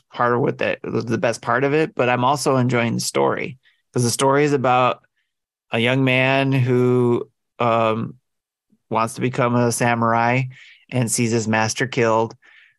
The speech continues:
uh, is also in love with his daughter, and they grow up together to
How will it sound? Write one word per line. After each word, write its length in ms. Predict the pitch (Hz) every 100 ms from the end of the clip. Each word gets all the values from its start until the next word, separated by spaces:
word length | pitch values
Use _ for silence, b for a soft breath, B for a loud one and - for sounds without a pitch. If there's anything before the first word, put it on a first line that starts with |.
| -
uh, 300 | 113 110 78
is 80 | 104
also 380 | 107 113 127 120
in 100 | 117
love 180 | 117 113
with 120 | 120
his 140 | 127
daughter, 480 | 131 110 110 113 113
and 300 | 110 110 107
they 120 | 110
grow 300 | 107 117 113
up 160 | 113 -
together 460 | - 110 110 110 110
to 680 | - 113 113 110 113 107